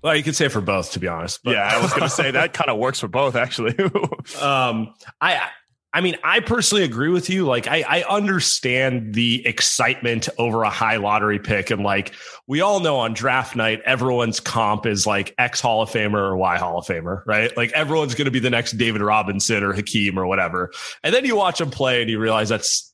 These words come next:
Speaker 1: there's a reason those guys are Hall of Famers and not everyone is. Um, I, I don't know. That's li-, like, to me, that's the, that's the question. They seem so much higher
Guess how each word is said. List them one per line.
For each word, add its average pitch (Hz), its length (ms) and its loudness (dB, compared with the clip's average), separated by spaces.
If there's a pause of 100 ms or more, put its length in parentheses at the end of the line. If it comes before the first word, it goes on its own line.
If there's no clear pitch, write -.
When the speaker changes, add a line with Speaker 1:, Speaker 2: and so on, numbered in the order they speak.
Speaker 1:
there's 117 160 2
a 117 60 2
reason 107 400 2
those 98 200 0
guys 92 240 0
are 98 60 -4
Hall 92 160 0
of 87 80 -6
Famers 90 380 -2
and 92 80 -2
not 92 140 0
everyone 82 380 -6
is. - 380 -2 (540)
Um, 131 440 0 (1200)
I, 175 240 2
I 180 80 2
don't 233 180 2
know. 214 160 2
That's 139 360 0
li-, 170 160 2
like, 147 240 2
to 156 100 2
me, 151 260 2
that's 185 400 0
the, 160 440 2
that's 156 280 2
the 202 120 2
question. 127 540 2
They 127 180 2
seem 170 380 2
so - 440 2
much 156 240 0
higher 131 800 0